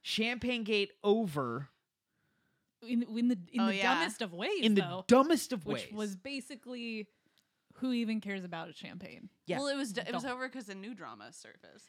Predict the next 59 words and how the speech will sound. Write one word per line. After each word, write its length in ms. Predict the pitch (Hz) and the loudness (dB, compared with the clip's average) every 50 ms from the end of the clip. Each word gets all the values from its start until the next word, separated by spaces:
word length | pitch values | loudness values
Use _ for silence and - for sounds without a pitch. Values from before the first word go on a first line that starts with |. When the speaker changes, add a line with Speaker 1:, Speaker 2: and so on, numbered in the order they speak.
| _ _ _ | _ _ _
Speaker 2:
Yeah, 300 | - 247 269 - 226 170 - 202 | -6 -2 2 2 2 0 -2 -4
well, 320 | 254 302 302 285 262 - - _ _ _ _ _ _ _ _ _ _ _ _ _ _ | -4 -4 -2 -2 -4 -6 -8 _ _ _ _ _ _ _ _ _ _ _ _ _ _
it's 300 | 254 247 214 - - - _ _ _ _ - | -8 -8 -8 -10 -18 -20 _ _ _ _ -10
the 180 | 240 196 233 | -6 -6 -6
drama 320 | 202 196 233 262 349 403 359 | -4 -2 -2 -2 -2 -2 -4
does 140 | 359 277 | -4 -2
not 200 | 269 262 247 233 | -2 -2 -2 -4
carry 240 | - 247 226 202 196 | -4 -4 -4 -4 -4
over 200 | 196 185 180 175 | -4 -6 -6 -8
week 180 | 175 165 160 - | -10 -12 -14 -16
to 80 | - - | -16 -16
week 260 | 131 120 - - - _ _ _ | -16 -16 -18 -20 -20 _ _ _
on 180 | - 190 185 185 | -10 -8 -6 -6
this 280 | 185 175 - - - - - | -8 -8 -10 -14 -20 -14 -12
particular 460 | 196 180 180 185 - 160 - - - | -12 -10 -10 -12 -14 -14 -14 -16 -16
season. 420 | - 175 180 190 208 185 - 220 - | -16 -16 -16 -16 -16 -16 -16 -16 -10
Speaker 1:
Right. 240 | 147 151 147 110 - - _ | -4 -4 -4 -4 -4 -8 _
Speaker 2:
Which 160 | - 185 - | -16 -8 -6
is, 160 | 226 233 208 214 | -6 -6 -4 -4
n-, 160 | 233 220 - - | -6 -6 -6 -6
I 100 | 208 196 | -8 -8
feel 180 | - 254 285 | -6 -6 -6
like, 200 | 311 311 302 247 - _ _ _ | -6 -6 -6 -8 -10 _ _ _
somewhat 380 | - - 226 208 202 190 160 | -14 -10 -8 -6 -6 -6 -8
abnormal. 540 | 156 151 - - - - - - 214 - 185 _ _ _ _ _ _ _ _ _ | -10 -12 -14 -14 -16 -16 -16 -18 -18 -20 -20 _ _ _ _ _ _ _ _ _
Speaker 1:
They're 160 | 143 170 185 | -4 -4 -4
trying 600 | 175 - - - - 170 165 165 170 190 214 214 208 | -4 -8 -12 -10 -8 -8 -6 -6 -6 -6 -6 -6 -6
to 40 | |
Speaker 3:
Yeah. 60 | 202 208 | -6 -6
Speaker 1:
figure 240 | 190 165 160 160 | -6 -4 -4 -2
out 200 | 151 143 139 - - | -2 -2 -4 -4 -8
Speaker 3:
I 40 | - - | -14 -10
Speaker 1:
who 60 | - 160 | -8 -8
Speaker 3:
think 240 | 160 156 151 143 - | -6 -8 -8 -6 -4
Speaker 2:
There's 160 | 208 247 233 | -4 -2 0
Speaker 3:
so, 60 | 220 | 0
Speaker 2:
no 60 | 262 254 | 2 2
Speaker 3:
too. 60 | - - | 2 2
Speaker 1:
truly 220 | - - - - | 0 0 0 -2
Speaker 2:
villain. 60 | - 139 | -2 -4
Speaker 1:
is 220 | 143 143 127 110 | -6 -6 -6 -10
the 100 | - 117 | -14 -16
villain. 240 | 98 - 104 78 - | -16 -14 -16 -12 -4
Speaker 2:
Yeah, 160 | 233 240 233 | -2 -2 0
there's 180 | 190 190 202 214 | 0 -2 -4 -4
no 120 | 233 240 247 | -2 -4 -2
villain. 320 | 214 220 226 226 214 208 | -2 -2 -4 -2 -4 -4
So 120 | - 226 214 | -4 -4 -4
they're, 160 | 214 214 214 | -2 -2 -2
like, 220 | 208 202 185 175 - | -2 -2 -4 -4 -10
Speaker 3:
Who 260 | 240 240 240 233 233 | -12 -12 -12 -10 -8
Speaker 2:
trying 180 | - 220 208 | -4 -2 -2
Speaker 3:
is 80 | 208 262 | -2 -2
Speaker 2:
you 80 | 359 392 | -2 0
Speaker 3:
the 60 | 330 | 0
Speaker 2:
out 120 | 302 262 | 0 0
every 180 | 247 233 220 226 | 0 -2 -2 -4
Speaker 3:
villain? 60 | 214 | -4
Speaker 2:
week. 300 | 202 180 170 - - - | -4 -6 -6 -10 -14 -20